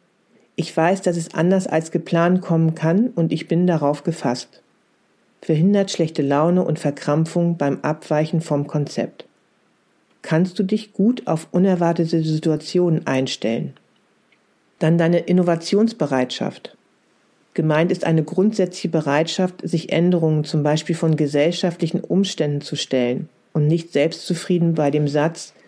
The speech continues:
„Das mache ich schon seit dreißig Jahren so“, stehen zu bleiben. Bist du flexibel, auf Vorschläge, Ideen und Änderungswünschen deiner Mitarbeiter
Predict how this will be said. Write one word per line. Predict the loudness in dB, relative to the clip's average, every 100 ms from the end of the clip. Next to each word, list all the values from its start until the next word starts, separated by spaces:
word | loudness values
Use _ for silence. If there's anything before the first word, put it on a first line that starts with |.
| -6
„Das | -2
mache | 2 2
ich | 0 0
schon | 0
seit | 2 0 0
dreißig | 0 0 0 0
Jahren | 2 2 2
so“, | 2 2 0
stehen | -4 0 0 0
zu | -4
bleiben. | -2 0 0 -2 -8 -12 _ _ _ _ _
Bist | -4 -2
du | -2
flexibel, | -2 -2 0 2 2 2
auf | -2
Vorschläge, | -2 0 0 0 0 0
Ideen | 0 0 2 2
und | 2 0 0
Änderungswünschen | 2 4 2 0 0 0 0 0 0
deiner | 2 2
Mitarbeiter | 2 2 0 0 0 0 -2 -6